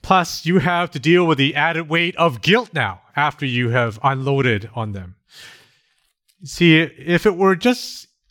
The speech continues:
as easy as work harder, the author of Hebrews would not have used the word entangles or clings, right?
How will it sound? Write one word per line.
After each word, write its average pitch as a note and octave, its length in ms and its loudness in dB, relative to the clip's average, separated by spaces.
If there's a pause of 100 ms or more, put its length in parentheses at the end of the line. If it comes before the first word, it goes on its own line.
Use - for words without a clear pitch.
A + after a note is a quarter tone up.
as - 240 -4
easy G#2 560 -6
as G2+ 320 -6
work A2+ 240 -8
harder, A#2 520 -6 (840)
the A2+ 140 -8
author F3+ 300 0
of C3+ 80 -4
Hebrews A#2+ 480 -6
would B2+ 160 -8
not C#3+ 220 2
have D3 180 0
used C#3 520 0
the D#3 80 -2
word C3+ 380 2
entangles D#3+ 960 -2 (960)
or B2+ 140 0
clings, - 800 -6 (120)
right? E3 280 -12